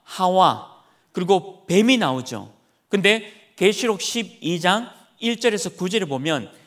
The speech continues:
이 뱀의 정체에 대해서 나옵니다. 사단입니다. 분명히 사단이라고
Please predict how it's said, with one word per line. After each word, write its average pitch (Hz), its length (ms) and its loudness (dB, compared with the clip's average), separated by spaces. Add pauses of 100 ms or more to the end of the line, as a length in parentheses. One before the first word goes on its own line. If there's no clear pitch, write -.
(200)
이 233 400 -4
뱀의 190 460 -4
정체에 151 480 -4
대해서 165 520 -8 (140)
나옵니다. 135 720 -6 (560)
사단입니다. 151 920 -2 (920)
분명히 277 440 -2
사단이라고 170 960 -2